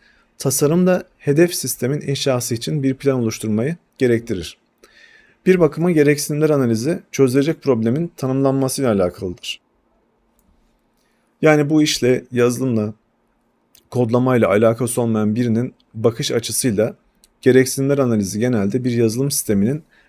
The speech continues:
ne yapılacağını, yine bir yazılım sisteminin ne yapacağını belirlemekle eşdeğer görülmekte. Yazılım sisteminin iç yapısı tasarım safhasında belirlenmekte. Tasarım safhasının sonucunda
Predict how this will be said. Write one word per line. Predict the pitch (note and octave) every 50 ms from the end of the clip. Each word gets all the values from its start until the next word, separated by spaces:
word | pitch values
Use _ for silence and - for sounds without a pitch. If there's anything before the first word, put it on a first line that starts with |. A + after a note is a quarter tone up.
| _ _
ne | - B2 C#3 D3
yapılacağını, | D3+ C#3+ C#3+ - A#2+ A2+ A2 G#2 G#2+ A2 G#2+ G#2+ G#2+ A#2 C3+ D#3 -
yine | - B2 B2+ A2+ G#2+ A2 - - _ _
bir | - B2+
yazılım | C3 B2 A#2+ A2+ B2+ C3+ C3+
sisteminin | - - - A2 G2+ G2 G2 G#2
ne | A#2 C3
yapacağını | C3+ C#3 C3+ B2+ A2 G2+ A2 G2+ F#2+ G2 F#2
belirlemekle | A2+ A#2+ B2+ A2+ A2 G2 F2+ E2+ - _ - E3+ F3 _ _ _ _ _ _ _ _ _ _
eşdeğer | - C#3 - - - A2+ B2+ D3
görülmekte. | D#3 C#3+ C#3 B2 B2 A2+ G#2 F#2 E2+ _ - - - _ _ _ _ _ _ _ _ _ _ _ _ _ _ _ _ _ _ _ _ _ - _ _ _ _ _ _ _ _ _
Yazılım | B2+ C#3 C#3+ C#3 D3+ F3+ G3 G3
sisteminin | G3 - - - D3 C#3 B2+ B2+
iç | C#3 D#3 D#3+ - -
yapısı | D3+ C#3 - - - - D#3 E3 F3+ - _ _ _ _
tasarım | - - B2 A#2+ - C3+ C#3+ D#3
safhasında | D3+ - C3+ A2+ - A2+ G#2 G2+ - - G#2 F#2+ F2+
belirlenmekte. | G2 G2 F#2+ F#2 G2 G2 F#2+ F#2 F#2 F2+ _ - D#2+ C3 G3+ _ _ _ _ _ _ _ _ _ _
Tasarım | - C#3 B2+ - D#3 D#3 F3 F3
safhasının | - - E3 C#3+ - C#3+ C#3 C3+ C#3 - D3+ D#3+
sonucunda | D#3+ - - B2+ A#2 A2 - F#2+ G#2 G2 G#2 C#3 E3+